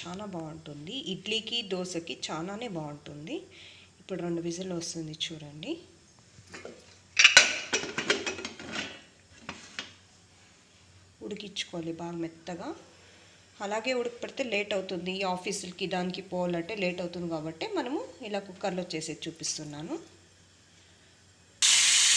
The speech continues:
చూడండి ఫ్రెండ్స్, ఇప్పుడు మనకి రెండు విజిల్. మనం ఇప్పుడు కుక్కర్ బంద్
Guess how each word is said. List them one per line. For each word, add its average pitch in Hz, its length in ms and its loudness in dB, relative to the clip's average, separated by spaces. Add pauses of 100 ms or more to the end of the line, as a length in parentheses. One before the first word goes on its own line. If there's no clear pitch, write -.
(2250)
చూడండి 202 500 12
ఫ్రెండ్స్, 285 320 12 (100)
ఇప్పుడు 196 260 10
మనకి 190 340 10 (2250)
రెండు 208 300 12
విజిల్. 226 320 12 (2750)
మనం 196 260 4
ఇప్పుడు 185 200 4 (100)
కుక్కర్ 220 460 8 (280)
బంద్ 190 220 6